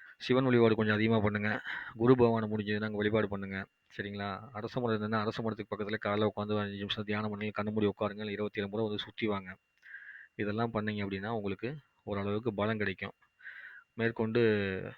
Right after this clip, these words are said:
உங்க மனசுல வந்து என்ன சொல்லுது, என்ன பண்ணுது அப்படிங்கிறத கொஞ்சம் ஆலோசனை பண்ணி, நிதானமா உள்ளுக்குள்ள இருந்து சொல்லக்கூடிய அந்த இறைத்தன்மையை சொல்லக்கூடியதையும் கவனிச்சு நீங்க வாழ்ந்துக்குங்க.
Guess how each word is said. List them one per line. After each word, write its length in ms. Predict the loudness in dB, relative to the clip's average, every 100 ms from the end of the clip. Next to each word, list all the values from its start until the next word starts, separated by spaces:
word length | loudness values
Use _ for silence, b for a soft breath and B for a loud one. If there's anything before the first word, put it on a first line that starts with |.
| -16 B -10
உங்க 200 | -4 -2
மனசுல 340 | 0 0 2
வந்து 200 | 0 2 -2
என்ன 200 | 0 -2
சொல்லுது, 540 | 2 2 4 4 2
என்ன 200 | 0 -2
பண்ணுது 340 | -4 -4 0
அப்படிங்கிறத 480 | 0 0 -2 -2 -2
கொஞ்சம் 240 | -2 0 2
ஆலோசனை 400 | 4 4 2 -2
பண்ணி, 300 | -2 -4 -6
நிதானமா 440 | -4 -2 -2 0
உள்ளுக்குள்ள 340 | 2 2 4 0
இருந்து 140 | 0
சொல்லக்கூடிய 360 | 0 0 0 0
அந்த 100 | 0
இறைத்தன்மையை 440 | 0 -2 -4 -4
சொல்லக்கூடியதையும் 540 | -2 -2 0 -2 -2 -4
கவனிச்சு 340 | -4 -4 -8
நீங்க 180 | -8 -6
வாழ்ந்துக்குங்க. 480 | -4 -4 -10 -14